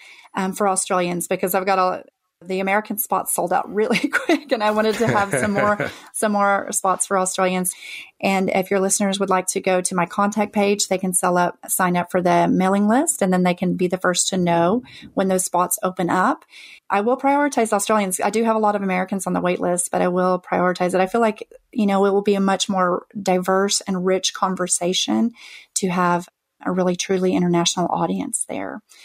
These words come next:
Speaker 1: And, um, you know, we'll be having an event in twenty twenty-four as well. So I'm, I'm very excited about that too.
Speaker 2: And, and this is in Ubud, isn't it?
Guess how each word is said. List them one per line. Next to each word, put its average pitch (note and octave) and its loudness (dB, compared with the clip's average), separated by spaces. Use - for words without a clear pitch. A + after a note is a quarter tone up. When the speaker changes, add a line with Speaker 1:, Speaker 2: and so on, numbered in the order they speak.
Speaker 1:
And, G3+ 2
um, G3 2
you A3 -2
know, F#3+ 2
we'll F#3 -2
be F#3+ -2
having F3+ -2
an F3+ 0
event F3+ -4
in F3+ -6
twenty F3 -8
twenty-four G#3 0
as - 0
well. - -2
So F3 0
I'm, F3 0
I'm F3+ -2
very F3+ 2
excited F3 -4
about - -6
that - -4
too. - -4
Speaker 2:
And, A2+ 2
and A2+ 0
this C3 0
is F#2+ 0
in G2+ 2
Ubud, F#2+ 0
isn't F#2+ -2
it? F2 -4